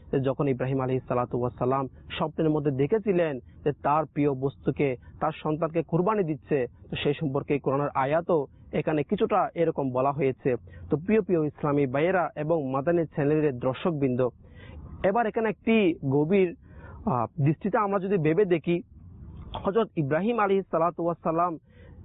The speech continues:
দোয়া করতে করতে তার যেই পুত্র সন্তানটি পেয়েছিলেন, সন্তানও এমন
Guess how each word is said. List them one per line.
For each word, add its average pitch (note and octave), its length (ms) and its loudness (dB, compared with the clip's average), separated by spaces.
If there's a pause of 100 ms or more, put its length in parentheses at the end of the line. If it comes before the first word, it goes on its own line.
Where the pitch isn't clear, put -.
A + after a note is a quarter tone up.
(120)
দোয়া F3+ 480 6
করতে F#3 320 0
করতে G3 420 2 (100)
তার F3+ 220 2 (260)
যেই E3+ 340 6 (200)
পুত্র F#3+ 460 2
সন্তানটি E3 400 0
পেয়েছিলেন, F3 760 2 (460)
সন্তানও A3+ 520 2
এমন A3 440 2